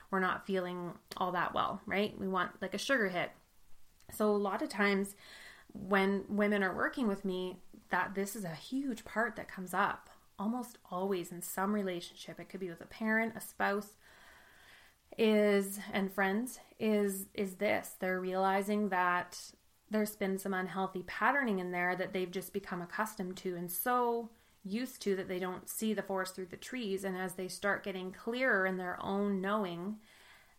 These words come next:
the light comes on and they're like, "Oh, I wish I never saw that now. Now I see this relationship dynamic for what it really is, and I see this, and now what do I do with it?" So nobody ever really wants to dig that up, right? I get it. But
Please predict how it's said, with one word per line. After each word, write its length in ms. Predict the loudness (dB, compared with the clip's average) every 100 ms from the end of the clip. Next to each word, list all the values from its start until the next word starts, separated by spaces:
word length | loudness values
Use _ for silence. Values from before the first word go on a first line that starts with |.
| -6
the 80 | -2
light 280 | 0 -2
comes 280 | -2 -2 0
on 200 | 0 0
and 160 | -2 -4
they're 100 | -2
like, 260 | -2 -6 -12 _ _ -4
"Oh, 420 | 0 0 -2 -8 -14 -8
I 340 | -6 -6 -6 -8 -4
wish 220 | -4 -4
I 120 | -4
never 360 | -4 -2 0 2
saw 300 | 8 10 10
that 240 | 6 2
now. 280 | -4 -6 -6
Now 220 | -4 0
I 120 | 0 0
see 360 | -4 -4 -2
this 400 | 0 0 -2 -10 -14 _ -2
relationship 500 | 0 0 -4 -8 -8
dynamic 460 | -6 -6 -6 -6 -8
for 100 | -6
what 140 | -6 -6
it 80 |
really 300 | -8 -8 -6
is, 160 | -6 -6
and 120 | -6
I 100 | -6
see 300 | -8 -4 -4
this, 260 | -2 -2 -4
and 200 | -8 -4
now 200 | -2 -2
what 100 | -2
do 100 | -6
I 100 | -6
do 140 | -8
with 180 | -8 -8
it?" 140 | -12 -12 -20 -20 -20 -20 -10
So 100 | 0
nobody 340 | 2 4 4
ever 240 | 6 4 2
really 300 | 2 4 4
wants 260 | 4 2
to 120 | -2 -4
dig 260 | -2 -2
that 240 | 2 2 4
up, 200 | 0 -2
right? 280 | -2 -2 -4 -12
I 80 | -8
get 260 | -4 -2 0
it. 160 | 0 -4 -20 -20 -10 4
But 260 | 4 4